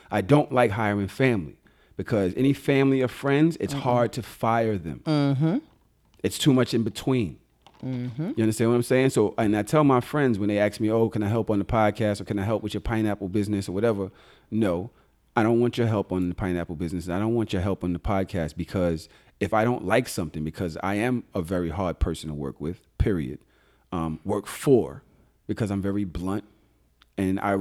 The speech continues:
Speaker 1: I rarely give a fuck about how you feel about shit. It's just get, about getting shit done. And if you're not gonna get it done, then I don't need you here. So, but I can't fire my friends without losing more than just
Speaker 2: Mm-hmm.
Speaker 1: an
Speaker 2: Just so,
Speaker 1: employee.
Speaker 2: yeah.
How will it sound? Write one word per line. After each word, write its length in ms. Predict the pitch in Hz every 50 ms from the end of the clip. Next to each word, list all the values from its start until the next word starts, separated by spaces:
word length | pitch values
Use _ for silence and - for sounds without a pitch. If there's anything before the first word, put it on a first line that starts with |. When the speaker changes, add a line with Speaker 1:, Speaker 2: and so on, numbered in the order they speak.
| 101
Speaker 1:
I 140 | - 110 98
rarely 540 | 95 95 95 101 117 117 113 110 107 101 92
give 160 | 90 104 98
a 40 | 95
fuck 280 | - - 104 95 - 92
about 180 | 78 87 82
how 60 | 95
you 140 | 90 85 82
feel 340 | - - - 98 98 95 90
about 260 | 78 78 71 65 -
shit. 260 | - - 76 78 -
It's 120 | - 82 76
just 200 | 87 80 76 87
get, 180 | 87 92 87
about 240 | 76 78 85 82 76
getting 180 | - 90 - 85
shit 280 | - - 92 67 64
done. 220 | 67 85 92 76 - _ _ _ _ _ _ _ _ -
And 140 | - 87 82
if 100 | 73 71
you're 200 | 78 98 135 147
not 200 | 160 151 117 -
gonna 160 | 82 80 78
get 140 | 76 76 76
it 100 | 73 60
done, 160 | 65 87 87
then 100 | 92 92 95
I 20 |
don't 180 | 95 98 92 90
need 180 | 98 101 87 87
you 100 | 90 90
here. 240 | 120 127 98 - _ _ _ _ _ _ - - - - - _ _
So, 640 | - - 139 120 110 98 90 85 82 82 78 78 - _ _ _ _ -
but 140 | - 113 104
I 80 | 110 107
can't 280 | - - 151 107 -
fire 480 | - - - - 127 117 110 104 95 90
my 180 | 87 87 85 82
friends 400 | - - 104 92 73 53 - -
without 360 | 80 78 98 92 92 - - _
losing 520 | - 90 98 139 143 131 113 110 107 95 82
more 400 | 87 104 120 120 113 104 90 90
than 240 | 76 87 87 80 78
just 360 | 80 92 90 82 - - - -
Speaker 2:
Mm-hmm. 440 | 156 156 151 147 147 156 - 190 196 _ _ _ - -
Speaker 1:
an 200 | 107 98 92 90
Speaker 2:
Just 260 | - - 165 135 -
so, 140 | - 143 139
Speaker 1:
employee. 200 | - - 156 156
Speaker 2:
yeah. 200 | 143 - 135